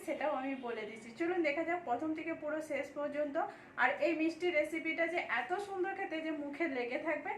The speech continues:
আর বুঝতেই পারবেন না যে আমি এইটা জিনিস দিয়ে আমি বানিয়েছি রেসিপিটা। চলুন দেখে নিই আমি কি রেসিপি বানাচ্ছি আর কি দিয়ে বানাচ্ছি না বানাচ্ছি। এখানে আমি সাবুদানা নিয়েছি, আর এই সাবুদানাটা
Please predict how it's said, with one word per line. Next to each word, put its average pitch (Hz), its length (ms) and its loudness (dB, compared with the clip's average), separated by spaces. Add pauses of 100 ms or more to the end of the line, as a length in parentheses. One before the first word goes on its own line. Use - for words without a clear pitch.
(240)
আর 254 140 -2
বুঝতেই 370 440 -2
পারবেন 359 320 6
না 330 120 4
যে 311 140 0
আমি 294 100 -4 (140)
এইটা 285 280 -2 (140)
জিনিস 285 320 -2
দিয়ে 320 200 -2
আমি 349 100 6 (100)
বানিয়েছি 226 440 -2 (120)
রেসিপিটা। 190 420 -8 (400)
চলুন 349 280 4
দেখে 277 240 0
নিই 359 140 0 (140)
আমি 302 200 2
কি 269 80 -2 (100)
রেসিপি 262 320 -4 (100)
বানাচ্ছি 247 340 2
আর 381 140 0
কি 302 80 -2 (100)
দিয়ে 262 220 -2
বানাচ্ছি 170 420 0
না 202 120 -4
বানাচ্ছি। 196 380 -8 (1400)
এখানে 392 240 4
আমি 427 100 6 (100)
সাবুদানা 349 540 4
নিয়েছি, 302 260 2 (180)
আর 302 80 4 (120)
এই 339 60 2 (100)
সাবুদানাটা 320 680 2